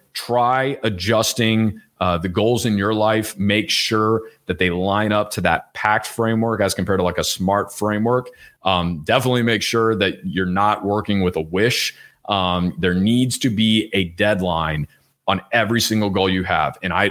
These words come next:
when I say deadline, I don't mean, "Well, I, I wanna have a six pack by the summer." No, no, no. You need to have a date on there. January seventeenth,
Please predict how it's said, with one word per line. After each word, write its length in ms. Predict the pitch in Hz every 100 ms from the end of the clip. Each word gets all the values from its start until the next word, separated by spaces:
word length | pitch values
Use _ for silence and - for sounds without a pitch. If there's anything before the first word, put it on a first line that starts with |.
| -
when 140 | 98
I 80 | 101
say 200 | 104 120
deadline, 500 | 127 151 120 101 98
I 140 | 95
don't 220 | 101 110 92
mean, 280 | 104 101 92
"Well, 120 | 90
I, 280 | 95 95 98
I 40 |
wanna 180 | 101 101
have 180 | 104 95
a 40 |
six 260 | - 104 -
pack 260 | 101 98
by 120 | 95
the 80 | 95
summer." 420 | 92 113 87 80 - - _ -
No, 100 | 107
no, 80 |
no. 180 | 107 87 - -
You 100 | 95
need 100 | 107
to 80 | 110
have 120 | 110
a 40 | 101
date 300 | 87 104 95
on 180 | 90 82
there. 200 | 78 82
January 1000 | 87 104 113 120 120 120 117 117 113 110 _ -
seventeenth, 960 | - - 117 110 - 113 101 90 -